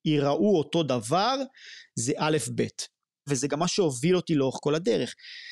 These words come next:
אנחנו באיזשהו שלב התחלנו לספק רחפנים טרמיים ליחידות. זה כלי פשוט, אפשר למצוא אותו בכל מקום, הוא עולה חמשת אלפים דולר, אתה יכול להביא אותו לארץ בלי בעיה.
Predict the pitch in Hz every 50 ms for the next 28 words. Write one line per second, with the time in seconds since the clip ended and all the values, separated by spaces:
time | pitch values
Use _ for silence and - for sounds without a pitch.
0 | - - - _ _ _ _ - 139 147 165 190 208 190 214 220 220 170 147 165
1 | 165 170 180 180 185 - - 170 139 - 170 160 151 147 - 156 151 156 151 143
2 | - - 139 - - 151 - 143 135 135 - - - 147 139 147 151 143 - -
3 | 160 156 147 139 131 123 120 110 107 _ _ _ _ _ _ _ _ _ _ _
4 | - 131 135 131 - - 131 120 117 - - - _ _ _ - - - - -
5 | 147 143 - - 131 - - 220 240 233 - - - _ _ _ _ _ _ -
6 | 277 285 240 160 - 165 151 147 139 131 - 160 151 143 147 143 135 127 120 -
7 | - - 117 113 139 127 - - 165 165 151 139 131 - - 185 214 214 196 165
8 | 139 - - 135 127 123 127 131 135 139 131 127 120 - 131 131 139 139 - 160
9 | 139 131 - - 131 120 120 147 170 180 170 156 135 127 - 127 - - 139 131
10 | 127 123 117 143 139 135 - 127 127 135 139 139 135 123 117 127 117 117 107 104
11 | 101 -